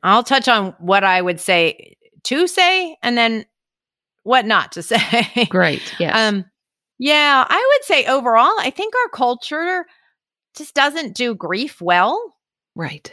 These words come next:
Speaker 1: You know, we have a memorial service and then it's almost like sort of back to business. People are, most people are really uncomfortable talking to someone who's lost a child. And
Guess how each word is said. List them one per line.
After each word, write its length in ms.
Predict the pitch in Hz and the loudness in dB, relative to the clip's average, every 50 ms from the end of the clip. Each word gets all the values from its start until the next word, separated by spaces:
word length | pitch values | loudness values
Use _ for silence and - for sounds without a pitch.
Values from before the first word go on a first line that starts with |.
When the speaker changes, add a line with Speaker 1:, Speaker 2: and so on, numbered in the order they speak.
| - - | -16 -10
Speaker 1:
You 120 | 220 240 247 | -8 -4 0
know, 200 | 247 254 262 269 | 0 0 0 0
we 160 | 262 254 240 | -2 -4 -2
have 240 | 240 240 233 240 240 | 0 2 2 2 2
a 60 | 233 | 0
memorial 720 | 220 214 208 202 208 208 214 208 233 247 269 285 302 302 | 0 0 -2 0 0 0 2 2 2 2 2 0 -2 -4
service 640 | - - 302 294 294 285 302 302 294 294 302 - - | -4 -2 -2 -2 0 0 0 0 0 0 -2 -4 -6
and 120 | 233 220 | -4 -2
then 160 | 220 214 214 208 | -2 -2 -2 -2
it's 200 | 208 208 208 214 | -4 -6 -4 -2
almost 460 | 202 214 214 220 214 214 208 214 - | -2 -2 0 -2 -2 -2 -2 -2 -2
like 280 | 214 202 196 _ - | -4 -4 -4 _ -16
sort 200 | - - 214 202 | -10 -6 -4 -4
of 120 | 202 190 196 | -4 -4 0
back 360 | 196 185 185 196 196 - - | 0 2 2 2 0 -4 -8
to 100 | - 220 | -10 -10
business. 840 | 180 160 180 180 180 - 220 226 240 254 254 269 262 - - - - _ _ _ _ _ _ _ _ _ - | -6 -6 -6 -6 -6 -6 -6 -6 -4 -4 -6 -6 -10 -12 -16 -18 -20 _ _ _ _ _ _ _ _ _ -14
People 540 | - 202 208 208 202 233 240 247 247 240 214 | -10 -8 -8 -6 -4 -4 -4 -2 -2 0 2
are, 340 | 233 233 233 233 220 - - - | 2 2 2 2 0 -4 -10 -14
most 600 | 170 156 180 196 196 202 214 254 427 480 - - | -12 -10 -8 -4 0 2 2 4 2 2 0 0
people 240 | 415 381 247 233 202 | -2 0 0 2 2
are 160 | 185 175 175 | 2 2 2
really 240 | 180 196 220 240 233 | 0 0 0 0 0
uncomfortable 680 | 190 165 151 - 170 160 180 - - 220 254 269 262 | -2 -2 -4 -4 -4 -4 -4 -4 -6 -2 -2 -2 -2
talking 440 | 262 - 151 156 - - 233 233 233 | 0 0 0 0 0 -2 -6 -6 -6
to 80 | 240 | -6
someone 340 | 226 - 247 240 240 240 233 | -6 -4 -4 -4 -2 -4 -4
who's 140 | 226 202 - | -6 -6 -2
lost 340 | 175 170 175 180 - - - | 0 0 0 -2 -4 -10 -16
a 40 | 180 | -14
child. 640 | - - 165 156 156 160 175 196 214 226 240 226 - _ _ _ _ _ _ _ - | -8 -4 0 0 2 2 2 0 -2 -4 -6 -8 -12 _ _ _ _ _ _ _ -2
And 260 | 196 190 190 185 | 0 0 0 -2